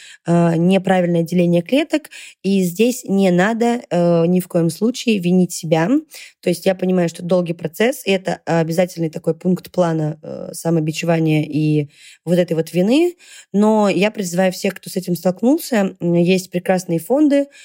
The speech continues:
э, например, «Свет в руках», есть, э, великолепные, да, фильмы, книги и все остальное на эту тему.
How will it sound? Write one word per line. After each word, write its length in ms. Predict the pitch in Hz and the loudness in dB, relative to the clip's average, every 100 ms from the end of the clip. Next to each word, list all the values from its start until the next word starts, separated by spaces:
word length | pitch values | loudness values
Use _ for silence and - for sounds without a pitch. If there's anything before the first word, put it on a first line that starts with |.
| - _ | -20 _
э, 240 | 170 170 165 | 0 2 2
например, 400 | 165 170 175 170 | 2 2 2 0
«Свет 240 | 180 170 | -2 -2
в 40 | |
руках», 500 | 156 156 233 311 - _ _ - _ | -4 -2 -2 -2 -10 _ _ -20 _
есть, 540 | 165 170 185 185 - 170 | -2 2 2 -2 -6 -2
э, 40 | 165 165 160 160 160 | 2 2 2 2 2
великолепные, 1000 | 156 165 185 185 180 165 156 156 151 147 | 0 0 0 0 0 -2 -2 0 -2 -4
да, 340 | 151 170 156 156 | -2 -2 -2 -6
фильмы, 460 | - 185 180 160 | -2 0 2 0
книги 480 | 156 160 156 147 151 | -2 -2 -2 -2 -4
и 40 | |
все 160 | 151 151 | -4 -4
остальное 440 | 147 151 160 262 330 | -4 0 2 4 4
на 80 | 285 | 2
эту 160 | 277 | 0
тему. 440 | - 262 254 226 | -4 0 0 0